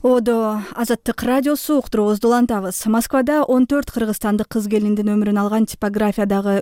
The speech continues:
өрт боюнча кылмыш иши тергелип бүттү. Орусиянын тергөө комитетинин маалыматы боюнча, сот жообуна басмакананын директору менен башкы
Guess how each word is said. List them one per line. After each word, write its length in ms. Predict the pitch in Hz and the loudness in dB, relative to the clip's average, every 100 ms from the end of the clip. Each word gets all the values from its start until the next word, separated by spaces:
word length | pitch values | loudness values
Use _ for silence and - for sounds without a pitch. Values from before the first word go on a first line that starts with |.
| - | 0
өрт 240 | 233 - | 0 -2
боюнча 560 | 202 196 196 196 254 262 - - - - | -2 0 0 0 0 0 -4 -20 -10 0
кылмыш 320 | 262 294 - | 2 2 0
иши 240 | 226 247 | -4 -4
тергелип 460 | 233 220 214 208 - | -2 -2 -2 -2 -4
бүттү. 440 | 190 - 180 165 165 | -8 -4 -2 -2 -2
Орусиянын 480 | 208 208 202 196 196 | 0 0 0 -2 0
тергөө 240 | 214 214 | 2 2
комитетинин 1080 | 202 202 196 202 202 196 196 - - 220 220 | 0 -2 0 0 0 2 0 -4 -2 2 2
маалыматы 340 | 202 202 202 208 | 2 0 -2 0
боюнча, 460 | 214 214 - 277 - - - | 0 0 0 -2 -4 -18 -6
сот 240 | 311 277 | -2 0
жообуна 400 | 262 254 247 254 | 2 2 2 2
басмакананын 680 | 233 - 214 208 208 208 196 | 0 0 -2 -2 -2 0 0
директору 480 | 208 214 - 269 277 | 0 -2 -2 0 2
менен 280 | 277 277 | 4 4
башкы 400 | 202 196 - 214 | 0 -4 -2 -4